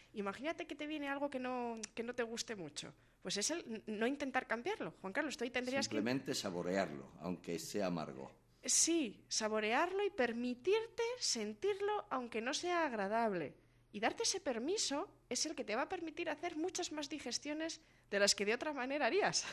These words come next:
Speaker 1: <laughs>
Speaker 2: Está claro. Bueno, yo supongo, ¿eh?, que de, de nuevo la respiración de la que hemos hablado en tantos otros programas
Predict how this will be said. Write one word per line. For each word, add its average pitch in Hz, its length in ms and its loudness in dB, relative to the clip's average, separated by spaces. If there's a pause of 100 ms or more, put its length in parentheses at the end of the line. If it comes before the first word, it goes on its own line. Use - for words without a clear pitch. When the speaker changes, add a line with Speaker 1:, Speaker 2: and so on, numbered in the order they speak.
Speaker 1:
<laughs> - 1120 -2
Speaker 2:
Está 131 160 2
claro. 101 240 4
Bueno, 127 180 6
yo 123 200 4
supongo, 117 760 0
¿eh?, 101 300 -4 (460)
que 90 100 -4
de, 82 140 -2
de 80 160 -8
nuevo 95 420 0
la 87 160 -2
respiración 87 760 -6
de 120 80 -4
la 117 100 -6
que - 80 -10
hemos 107 260 -8
hablado 110 360 -2
en 87 100 -10
tantos 104 340 -6
otros 113 280 -6
programas 117 640 -4